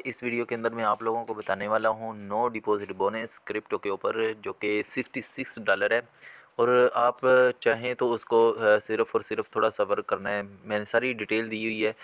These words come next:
तो सारी की सारी मैं आप लोगों को समझाता हूँ। आप एक दिन के अंदर भी वो करके जितनी भी प्रॉफिट कर सकते हैं, वो निकाल सकते हैं। मैं आप लोगों को विड्रॉ प्रूफ भी दे देता हूँ, ठीक है। चूँकि, अ, स-, अ, जो कि, हाँ, छोटा भाई है, cousin,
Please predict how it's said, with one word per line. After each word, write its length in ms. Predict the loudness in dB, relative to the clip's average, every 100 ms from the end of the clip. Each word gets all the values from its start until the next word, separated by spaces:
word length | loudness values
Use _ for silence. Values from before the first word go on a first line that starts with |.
| -20 -18 -8
तो 80 | -2
सारी 240 | 2 0
की 100 | -2
सारी 220 | -4 -4
मैं 100 | -2
आप 120 | -4 0
लोगों 140 | -2
को 40 |
समझाता 420 | -2 0 0 0 -4
हूँ। 140 | -6 _ _ 0
आप 220 | 0 0
एक 180 | -4 -4
दिन 140 | -8
के 120 | -6
अंदर 180 | -2 -2
भी 100 | -4
वो 120 | -6
करके 400 | -6 -8 -2 -4 -4 -8
जितनी 380 | -8 -6 -4 -2
भी 160 | -2
प्रॉफिट 340 | 0 2 2 0
कर 140 | -2
सकते 300 | -2 -10 -4
हैं, 100 | -4
वो 180 | 0 -2
निकाल 280 | 0 0 0
सकते 300 | -4 -6 -4
हैं। 80 | -2
मैं 100 | -2
आप 140 | -2
लोगों 200 | -6 -4
को 120 | -4
विड्रॉ 320 | -4 0 0
प्रूफ 220 | 0 -2 -4
भी 60 | -4
दे 120 | -4
देता 260 | -4 -4 -6
हूँ, 140 | -6
ठीक 160 | -6 -2
है। 100 | -2 _ _ _ -20 -20 _ -20 -18 -16 -18 -20 -4
चूँकि, 180 | 0 2
अ, 100 | 2 0 -16 -6 0 4 4 6 4 4 0
स-, 240 | -6 -12 0
अ, 220 | 4 4
जो 140 | 2
कि, 380 | 0 0 0 -4
हाँ, 680 | -12 -10 0 2 4 2 0 -4 -20 -20 -20 -4
छोटा 440 | 0 2 4 4
भाई 180 | 2 0
है, 80 | -2
cousin, 300 | -4 -6 -10